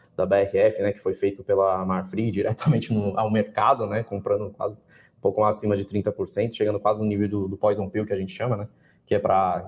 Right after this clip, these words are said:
pra engatilhar, né? Pra ge-, gerar o, o gatilho aí de oferta pública de ações pra todos os outros acionistas, né? O que faz mais sentido é realmente propor algum tipo de fusão, alguma incorporação, algum tipo de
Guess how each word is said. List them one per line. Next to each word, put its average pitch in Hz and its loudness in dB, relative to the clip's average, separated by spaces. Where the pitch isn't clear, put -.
pra 98 -2
engatilhar, 101 0
né? 104 -4
Pra 92 -4
ge-, 90 -8
gerar 95 0
o, 95 -2
o 92 -10
gatilho 92 -4
aí 92 2
de 92 -2
oferta 95 -2
pública 101 -2
de 98 0
ações 95 -6
pra 95 -2
todos 95 -4
os 92 -2
outros 92 -2
acionistas, 101 -2
né? 104 2
O 127 4
que 147 2
faz 160 6
mais 170 4
sentido 185 2
é 151 4
realmente 127 0
propor 117 0
algum 113 0
tipo - -6
de 104 0
fusão, 104 -2
alguma 101 0
incorporação, 101 -2
algum 101 0
tipo 101 -6
de 95 -2